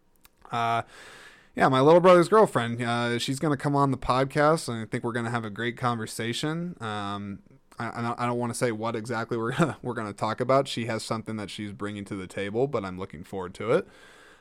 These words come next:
Uh, but then the big news I got, the, the big, the big, uh, breaking news that I have is that this coming Sunday,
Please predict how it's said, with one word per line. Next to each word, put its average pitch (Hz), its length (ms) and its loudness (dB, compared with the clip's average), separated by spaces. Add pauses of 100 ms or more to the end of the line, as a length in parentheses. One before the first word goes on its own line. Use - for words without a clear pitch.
(100)
Uh, 127 200 2
but 135 140 -2
then 156 120 6
the 135 80 2
big 175 320 6
news 120 300 -4
I 120 140 -2
got, 117 360 -4
the, 120 140 -2
the 123 160 -8
big, 147 500 2
the 120 80 -6
big, 147 500 0
uh, 127 220 0
breaking 156 460 2
news 101 420 -2 (500)
that 120 200 2
I 117 140 2
have 120 380 2
is 113 180 -4
that 117 340 -2
this 143 160 2
coming 151 360 0
Sunday, 117 680 -2